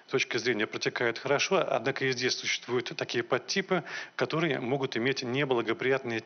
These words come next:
течение. То есть это все-таки достаточно гетерогенные формы, как с благоприятным, так и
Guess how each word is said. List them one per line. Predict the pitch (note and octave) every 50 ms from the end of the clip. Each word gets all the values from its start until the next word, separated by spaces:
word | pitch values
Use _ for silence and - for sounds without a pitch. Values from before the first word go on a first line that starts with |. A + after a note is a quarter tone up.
| -
течение. | - - - - - C#3 G#2+ F#2 F2+ F2+
То | - - D3
есть | C3+ - -
это | C#3 C3 - B2
все-таки | - - C#3 - - - -
достаточно | A#2 - B2+ - - A#2+ - - - B2+
гетерогенные | A2+ A2+ A#2+ - A#2+ G#2+ A2 A2+ A2 A#2 A2 G#2+ G#2+ A2+ A#2
формы, | A2+ - - F#3+ F3+ E3 D3 C3+
как | - - A2 F#2+
с | -
благоприятным, | - B2 A#2 - C3 - - D#3 D3 - - G#2 -
так | - C3 - -
и | A2+